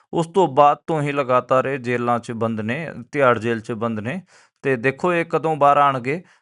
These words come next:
ਅਹ, ਇਹਨਾਂ ਦੀ, ਇਹਨਾਂ ਵਾਸਤੇ ਨੈਸ਼ਨਲ, ਅਹ, ਲੈਵਲ 'ਤੇ ਕੰਪੇਨ ਵੀ ਚੱਲਦੇ ਰਹਿੰਦੇ ਆ ਕਿ ਇਹਨਾਂ ਨੂੰ ਫ੍ਰੀ ਕੀਤਾ ਜਾਵੇ।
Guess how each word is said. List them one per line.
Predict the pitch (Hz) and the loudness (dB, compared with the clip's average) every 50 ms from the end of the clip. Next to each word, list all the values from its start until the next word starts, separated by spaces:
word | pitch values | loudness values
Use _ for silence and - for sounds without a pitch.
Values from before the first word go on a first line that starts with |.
| _ _ | _ _
ਅਹ, | 123 131 127 120 120 123 123 123 - | -2 0 2 4 4 4 2 2 0
ਇਹਨਾਂ | 143 143 151 147 | 0 0 0 0
ਦੀ, | 131 147 156 156 156 156 151 143 - - _ - | 0 -2 -4 -4 -4 -4 -6 -8 -10 -16 _ -6
ਇਹਨਾਂ | - 165 156 165 165 160 | -2 2 4 4 4 6
ਵਾਸਤੇ | 160 156 151 151 - - 170 160 151 151 147 139 117 - - - - | 4 4 4 2 -2 -2 0 2 4 4 2 2 0 -4 -10 -10 -2
ਨੈਸ਼ਨਲ, | 139 139 147 143 143 165 165 160 156 156 151 - | 2 2 2 2 0 -2 -2 -2 -2 -4 -8 -10
ਅਹ, | _ _ _ _ _ _ 135 135 131 | _ _ _ _ _ _ 0 2 4
ਲੈਵਲ | 131 135 139 143 143 135 | 6 4 4 4 2 -2
'ਤੇ | 139 156 139 | -2 -4 -2
ਕੰਪੇਨ | 135 - 135 127 113 139 143 151 151 | -2 -2 -4 -4 -2 -4 -4 -4 -6
ਵੀ | 147 160 | -8 -8
ਚੱਲਦੇ | 147 165 151 147 139 151 151 | -6 -6 -6 -4 -4 -4 -4
ਰਹਿੰਦੇ | 151 156 156 143 131 127 127 | -4 -6 -6 -6 -6 -8 -8
ਆ | |
ਕਿ | 131 127 - 143 | -8 -10 -12 -12
ਇਹਨਾਂ | 139 135 | -10 -10
ਨੂੰ | 131 131 131 123 | -10 -10 -12 -14
ਫ੍ਰੀ | - 135 135 139 | -8 -6 -6 -6
ਕੀਤਾ | 135 143 143 143 - 139 131 | -6 -8 -14 -6 -4 -4 -4
ਜਾਵੇ। | 113 123 120 117 117 131 156 | -2 -2 -4 -2 -4 -8 -10